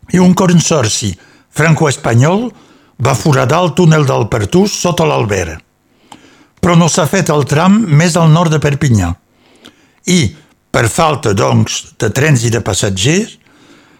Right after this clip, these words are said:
l'empresa del túnel va ser al límit de la fallida. I l'estat francès ha preferit pagar-li indemnitats més que no pas fer la línia T G V nostra.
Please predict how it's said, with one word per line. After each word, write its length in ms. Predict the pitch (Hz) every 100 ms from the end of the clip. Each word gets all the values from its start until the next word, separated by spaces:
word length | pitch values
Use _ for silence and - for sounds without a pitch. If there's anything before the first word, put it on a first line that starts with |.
| _
l'empresa 600 | 131 151 147 170 156 117 107
del 240 | 110 104
túnel 460 | 156 165 185 220 247 - _ _ _ _
va 180 | 120 139
ser 220 | 135 175
al 160 | 135 123
límit 320 | 135 190 214
de 80 | 165
la 140 | 156 139
fallida. 480 | 165 135 110 92 101 - _ _ _ - _ _
I 160 | 202 202
l'estat 460 | 147 147 - 208 -
francès 720 | 147 127 120 147 160 220 - - _ - - _
ha 80 | 151 131
preferit 480 | 196 180 196 190 -
pagar-li 520 | 170 156 160 135 123
indemnitats 960 | 131 175 175 151 143 - 131 202 - - _ _ _ -
més 300 | 135 202 -
que 160 | - 160
no 160 | 151 139
pas 240 | 160 202 -
fer 300 | - - 165 190
la 160 | 139
línia 300 | 135 170 170 151
T 80 |
G 160 | 139 131 123
V 100 | 135
nostra. 460 | 117 90 - 101